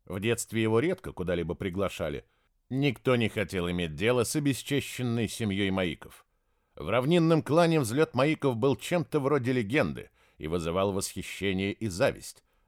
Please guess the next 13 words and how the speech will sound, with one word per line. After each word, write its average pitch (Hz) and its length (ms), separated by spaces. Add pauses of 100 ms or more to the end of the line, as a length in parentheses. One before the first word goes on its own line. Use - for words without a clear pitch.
а 82 220
также 107 420
повлёк 110 400
за 120 100
собой – 131 460 (300)
увеличение 151 680
числа 110 380
публичных 92 600
мероприятий. 101 680 (720)
«Возможно», 98 720 (420)
неопределённо 110 800
ответил 101 600
он. 69 240